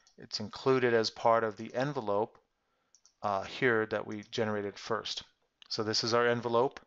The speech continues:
Um, in the envelope, we can also see we have the,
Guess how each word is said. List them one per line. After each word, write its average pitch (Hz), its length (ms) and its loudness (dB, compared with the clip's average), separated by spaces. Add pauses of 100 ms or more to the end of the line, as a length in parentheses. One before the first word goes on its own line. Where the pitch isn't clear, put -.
(680)
Um, 101 480 0 (1120)
in 127 100 -6
the 120 120 0
envelope, 117 440 2
we 120 80 -6
can 113 140 -4
also 107 300 -2
see 107 280 -2
we 101 140 -10
have 101 260 -2
the, 95 220 -4